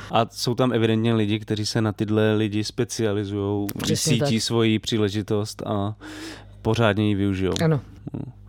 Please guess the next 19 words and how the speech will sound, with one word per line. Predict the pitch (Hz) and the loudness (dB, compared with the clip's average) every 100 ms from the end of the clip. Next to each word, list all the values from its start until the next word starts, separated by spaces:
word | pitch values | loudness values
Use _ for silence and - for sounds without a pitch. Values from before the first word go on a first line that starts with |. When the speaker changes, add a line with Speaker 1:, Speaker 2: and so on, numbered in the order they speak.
| - - - - | -18 -16 -12 2
Speaker 1:
No | 123 | 4
a | |
kdyby | 135 143 | 6 4
jsi | - | 2
to | 175 | 2
srovnala | 156 170 160 160 160 | 2 4 4 6 4
s | 151 - | 2 -2
těma | - 160 156 156 | 2 4 6 6
hrdinama | 147 143 135 143 151 147 151 | 6 4 4 4 4 6 4
jedničkou, | 151 147 135 156 - - 113 95 - - - - - | 6 4 4 2 2 4 4 6 0 -6 -20 -20 0
jednička, | 120 120 127 - 135 | 2 4 2 2 4
dvojka, | 123 127 120 104 92 - | 6 6 4 0 -2 0
Speaker 2:
Mhm. | 180 170 | 2 4
Speaker 1:
jako | 156 165 113 110 | 2 2 2 4
i | 113 104 - | 2 -2 -10
v | - | -10
čem | - 147 | -2 -2
myslíš, | 147 - 123 - | -2 -6 -6 -2
že | 123 113 | 0 0